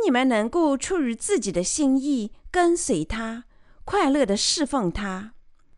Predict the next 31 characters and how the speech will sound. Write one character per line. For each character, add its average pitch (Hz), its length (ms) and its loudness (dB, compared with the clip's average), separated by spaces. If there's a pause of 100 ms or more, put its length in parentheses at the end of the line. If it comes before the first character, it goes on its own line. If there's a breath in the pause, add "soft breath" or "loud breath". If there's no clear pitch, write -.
(200)
主 381 160 4
已 339 160 2
经 339 180 2
借 427 160 4
着 302 140 2
水 277 240 0
和 214 240 0
圣 466 300 2
灵 240 120 2
的 247 140 2
福 190 200 -6
音 285 360 0
拯 233 320 4
救 403 260 0
了 302 140 2
我 214 180 4
们， 165 380 -2 (460)
所 277 200 4
以 269 140 4
我 240 180 6
们 202 200 2
绝 233 260 2
不 359 100 0
能 214 220 2
再 339 260 0
受 269 300 -2
罪 403 300 2
孽 277 200 4
的 190 120 0
束 311 320 0
缚， 165 460 -6